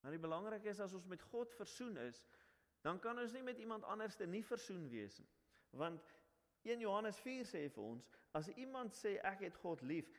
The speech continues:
en hy haat sy broer, is hy 'n leienaar. Want wie sy broer, wat hy kan sien, nie lief het nie, kan onmoontlik vir God lief hê,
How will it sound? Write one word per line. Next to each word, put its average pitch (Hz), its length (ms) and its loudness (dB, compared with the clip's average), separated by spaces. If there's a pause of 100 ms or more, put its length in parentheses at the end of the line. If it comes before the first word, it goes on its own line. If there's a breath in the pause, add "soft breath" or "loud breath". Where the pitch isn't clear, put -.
(140 loud breath)
en 175 140 2
hy 165 60 2
haat 151 420 2
sy 180 140 0
broer, 151 440 2
is 180 140 0
hy 208 160 2
'n 175 100 4
leienaar. 160 460 0 (400 loud breath)
Want 175 160 6
wie 220 100 2
sy 208 160 4
broer, 208 540 2 (260 loud breath)
wat 127 180 4
hy 160 80 6
kan 151 220 -2
sien, 277 360 0
nie 240 120 2
lief 196 220 -2
het 127 180 -2
nie, 139 140 -4 (260 loud breath)
kan 247 160 -6
onmoontlik 254 580 -2
vir 190 140 -4
God 156 280 -4
lief 113 220 -4
hê, 82 120 -6